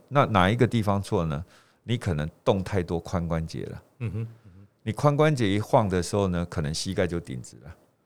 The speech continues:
Speaker 2: 嗯。
Speaker 1: 哎，所以说你一定要使这个膝盖一直保持一个鸽字形的微曲的交换。
Speaker 2: 嗯哼。
Speaker 1: 这样对你的膝盖伤害就降到最低，几乎零。
Speaker 2: 所以其实运动本身并不是休闲哦，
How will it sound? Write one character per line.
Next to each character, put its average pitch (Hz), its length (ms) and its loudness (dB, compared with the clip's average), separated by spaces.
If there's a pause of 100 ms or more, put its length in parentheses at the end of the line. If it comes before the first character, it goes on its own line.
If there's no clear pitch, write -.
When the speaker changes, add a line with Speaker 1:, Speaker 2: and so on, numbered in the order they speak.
(140)
Speaker 2:
嗯。 113 220 -4 (320)
Speaker 1:
哎， 98 120 -4
所 143 220 4
以 135 100 4
说 135 220 2
你 107 240 -2
一 131 60 -2
定 151 240 0
要 135 260 6
使 - 260 -4
这 135 180 2
个 110 260 4
膝 - 260 -4
盖 131 200 6
一 - 120 -2
直 120 140 -4
保 82 200 2
持 92 220 -4
一 113 80 -4
个 95 180 2 (160)
鸽 123 160 2
字 123 200 -2
形 73 260 -6
的 78 100 0
微 78 160 0
曲 90 240 -6
的 85 140 0
交 78 220 0
换。 80 180 -2 (200)
Speaker 2:
嗯 107 100 -6
哼。 123 120 -2 (240)
Speaker 1:
这 - 80 -2
样 135 120 2
对 123 340 4
你 101 100 -6
的 87 140 -6
膝 104 220 -4
盖 87 200 2 (300)
伤 90 260 0
害 92 140 0
就 85 140 -4
降 98 280 -2
到 82 160 0
最 78 220 -4
低， 80 160 -8
几 98 220 -6
乎 98 100 -2
零。 71 240 -6 (400)
Speaker 2:
所 - 180 0
以 147 60 4
其 - 220 0
实 147 120 0
运 160 220 4
动 135 180 6
本 98 200 0
身 117 240 0
并 123 200 2
不 110 120 2
是 104 440 0
休 120 240 2
闲 104 280 0
哦， 87 160 -4